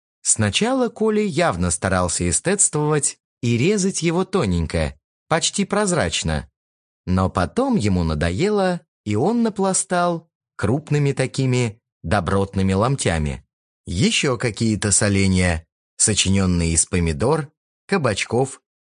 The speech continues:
и ещё бог знает чего, произрастающего явно на экологически чистых огородах дальних задворок цивилизации. На большой круглой тарелке высилась груда белых сдобных плюшек,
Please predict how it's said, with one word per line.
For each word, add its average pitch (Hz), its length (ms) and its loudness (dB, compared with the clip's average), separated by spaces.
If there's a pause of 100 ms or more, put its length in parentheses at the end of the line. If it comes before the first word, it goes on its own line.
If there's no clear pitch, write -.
(140)
и 190 80 0
ещё 196 300 0
бог 160 280 0
знает 87 360 0
чего, 139 480 0 (240)
произрастающего 170 1080 0
явно 120 540 -2
на 85 200 0
экологически 90 840 -2
чистых - 500 -2
огородах 110 720 -2 (120)
дальних 107 560 0
задворок 92 560 0
цивилизации. 104 960 -2 (300)
На 87 160 0
большой 95 420 0
круглой 80 440 -2
тарелке 82 720 -2 (280)
высилась 156 640 0
груда 123 440 0
белых 117 480 -2
сдобных 101 520 0
плюшек, 120 520 -2